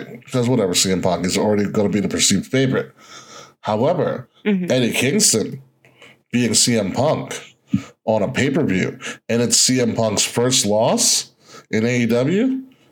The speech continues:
Speaker 1: you've got a story there.
Speaker 2: That is true. Um, I won't be, I would not be mad at all. Like, this is a I'm happy no matter, it's one of those I'm happy no matter what happens
Speaker 1: Yeah.
Speaker 2: matches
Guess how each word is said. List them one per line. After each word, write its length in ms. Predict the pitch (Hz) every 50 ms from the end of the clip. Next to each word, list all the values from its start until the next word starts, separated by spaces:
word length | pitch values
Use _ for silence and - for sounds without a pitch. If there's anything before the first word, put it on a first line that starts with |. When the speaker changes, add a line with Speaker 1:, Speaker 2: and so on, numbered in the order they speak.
| _ _
Speaker 1:
you've 160 | - 165 180
got 140 | 175 139 110
a 20 | 95
story 400 | - - - 127 170 202 170 107
there. 340 | 92 90 90 - 139 - - _ _ _ _ _ _ _ _ _ _ _ _ _ _ _ _ _ _ - - _ _ _ _ _ _ _ _ - - - - - _ -
Speaker 2:
That 160 | 202 196 202
is 160 | 202 196 -
true. 320 | - - 214 196 196 196 190 - _ _ _ - - _ _ -
Um, 680 | - 196 196 196 196 196 196 190 190 185 185 190 190 - - - - - _ - - - - - _ _
I 140 | - 220 240
won't 260 | 247 262 269 311 302
be, 160 | 392 285 254 -
I 140 | - 202
would 160 | 226 254 262 220
not 220 | 233 214 233 -
be 80 | - 233
mad 260 | 214 196 202 196 170
at 80 | 160
all. 340 | 165 151 139 123 117 165 160 - -
Like, 280 | 180 180 170 170 165 -
this 280 | 131 185 202 226 - -
is 160 | 247 240 208
a 320 | 202 123 175 180 175 - - _ _ _ - - - - _ _ _ _ - - _ _ - - _ -
I'm 200 | 214 208 214 220
happy 400 | 233 208 226 202 196 208 - 240
no 100 | 220 214
matter, 240 | 208 202 185 185 175
it's 160 | 202 202 -
one 80 | 226 226
of 60 | 214
those 180 | 214 214 196 - -
I'm 160 | - 196 190
happy 360 | 196 190 208 202 202 202 226
no 120 | 202 196 196
matter 260 | 196 185 175 170 170
what 140 | 160 160 160
happens 180 | 160 165 117
Speaker 1:
Yeah. 240 | - - - - 202
Speaker 2:
matches 680 | 208 226 226 226 226 247 247 247 247 240 - - -